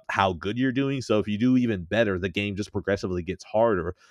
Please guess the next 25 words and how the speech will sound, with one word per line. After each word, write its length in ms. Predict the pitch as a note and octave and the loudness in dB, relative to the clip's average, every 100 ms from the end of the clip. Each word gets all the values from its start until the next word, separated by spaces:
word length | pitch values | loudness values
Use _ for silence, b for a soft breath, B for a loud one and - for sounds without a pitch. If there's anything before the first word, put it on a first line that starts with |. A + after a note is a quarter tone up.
| b | b
But 120 | B2 | 2
if 120 | A#2 - | 2 2
you 140 | C#3+ | 0
die 220 | G#2+ F#2+ | 2 0
a 80 | G#2 | 0
couple 300 | - C#3+ D#3 | 0 0 2
of 60 | E3 | 0
times, 320 | E3+ D#3+ D3 - | 0 0 -2 0
it'll 180 | A2+ | 0
start 280 | A2 A#2+ G#2+ E2 | 4 4 4 2
resetting 560 | A2+ A#2+ - A#2 G2+ F2+ | -2 -2 0 0 0 -6
the 80 | |
difficulty 800 | E2+ G#2 F#2 F2 E2 - F#2+ F2+ | -6 -6 -6 -8 -8 -6 -6 -4
until 580 | F#2 F2 - G2+ F2+ E2+ b b b | -6 -10 -4 -2 -2 -4 b b b
you 240 | G#2 B2 A#2+ | 2 4 4
start 320 | - G#2 G2 | 4 2 2
realizing, 520 | F#2+ G2+ F2 F#2 G2 | 0 0 0 -2 -4
"Oh, 220 | - D3+ G#2 | -2 -2 -2
shit, 340 | - E3 G#2+ C#3+ | 0 2 2 0
okay, 340 | D#3 B2 A2+ | 0 2 2
I 120 | A#2+ C#3+ | 2 4
got 300 | F3 F3 - | 4 4 0
through 240 | A3+ D3+ | 0 0
it." 100 | F#2 B B B - | 0 B B B 4
But 200 | C3+ | 4